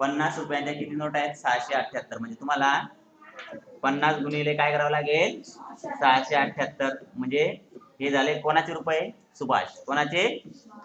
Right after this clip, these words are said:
सुभाषचे. सुभाषकडं, सुभाषकडे किती रक्कम असेल?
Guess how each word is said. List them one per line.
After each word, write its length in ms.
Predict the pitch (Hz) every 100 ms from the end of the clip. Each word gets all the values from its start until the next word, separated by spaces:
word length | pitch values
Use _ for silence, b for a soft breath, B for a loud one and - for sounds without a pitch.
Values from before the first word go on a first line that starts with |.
| - - - - -
सुभाषचे. 600 | 123 113 - - - _ _ _ _ - - - - - - _ _ - - _ _
सुभाषकडं, 800 | 151 139 143 143 151 156 - -
सुभाषकडे 500 | 160 151 147 143 143
किती 200 | 139 165
रक्कम 300 | - 165 160
असेल? 300 | 156 151